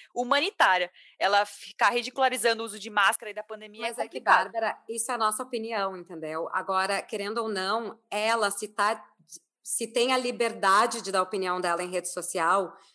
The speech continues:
Speaker 2: o contrato não pode cair em cima disso, entendeu? Então, aí é que é a questão. É o que que tá no contrato e o que que não tá no contrato. Porque eles demitiram ela de algo que não tem nada a ver com a organização.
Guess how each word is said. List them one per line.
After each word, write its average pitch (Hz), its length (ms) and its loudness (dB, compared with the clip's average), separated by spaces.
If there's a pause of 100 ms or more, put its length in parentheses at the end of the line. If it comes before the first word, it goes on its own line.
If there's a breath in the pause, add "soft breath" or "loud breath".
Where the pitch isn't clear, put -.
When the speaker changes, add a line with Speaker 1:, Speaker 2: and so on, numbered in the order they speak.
(120)
Speaker 2:
o 208 120 -8
contrato 220 640 2
não 220 160 -2
pode 208 260 2
cair 220 160 -4
em 220 40 -4
cima 220 280 -2
disso, 220 340 -4
entendeu? 175 300 -6
Então, 185 180 -2
aí 202 180 2
é 196 40 0
que - 80 -8
é 233 40 -4
a 226 40 -6
questão. 208 480 -2 (320 loud breath)
É 208 100 0
o 214 80 2
que 277 120 -6
que - 100 -8
tá 247 200 4
no 233 100 -2
contrato 226 720 2
e 233 80 -6
o 226 60 -8
que 247 100 -8
que 254 100 -8
não 247 160 -4
tá 247 140 0
no 240 100 -2
contrato. 247 640 0 (240 soft breath)
Porque 226 200 0
eles 220 180 4
demitiram 240 580 0
ela 220 220 4
de 262 100 -4
algo 226 280 4
que 294 100 -8
não 269 140 -2
tem 294 120 -6
nada 247 240 2
a - 40 2
ver 233 160 0
com 277 100 0
a - 20 4
organização. 277 720 0